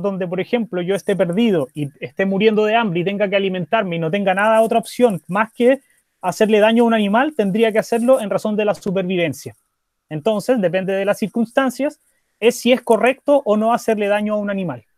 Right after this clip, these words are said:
Ya, esa es como mi respuesta. Vámonos con la última parte de la actividad, que no sale en el libro, sino que está acá en el PowerPoint, y es la que dice, describe, eh, el ambiente físico y psicológico del relato. ¿Cuál es el ambiente físico?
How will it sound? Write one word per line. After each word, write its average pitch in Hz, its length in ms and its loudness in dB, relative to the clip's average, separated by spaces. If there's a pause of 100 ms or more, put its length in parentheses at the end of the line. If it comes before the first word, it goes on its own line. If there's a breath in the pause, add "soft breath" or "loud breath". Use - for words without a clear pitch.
(500)
Ya, 175 160 -2
esa - 140 -6
es - 40 -14
como 226 200 0
mi 214 120 -2
respuesta. - 460 -10 (1400 soft breath)
Vámonos 269 380 4
con 277 360 2
la 226 100 6
última 247 360 2
parte 262 280 -2
de 262 80 4
la 262 60 2
actividad, 247 480 2
que 214 100 -4
no 190 80 -4
sale 226 220 0
en 233 40 -2
el 233 100 -2
libro, 247 300 0
sino 220 200 -8
que 190 60 -8
está 214 180 -2
acá 220 240 0
en 220 80 -4
el 214 120 -4
PowerPoint, 226 720 0 (420)
y 214 200 0
es 254 260 0 (160)
la 202 160 -4
que 202 140 0
dice, 226 340 -2 (1080)
describe, 294 540 2 (140)
eh, 208 640 0
el 214 120 2
ambiente 240 360 4
físico 294 340 0
y 269 60 0
psicológico 262 600 2
del 254 160 2
relato. 170 440 -2
¿Cuál 294 180 4
es 294 140 -4
el 294 60 2
ambiente 247 420 0
físico? 226 500 -2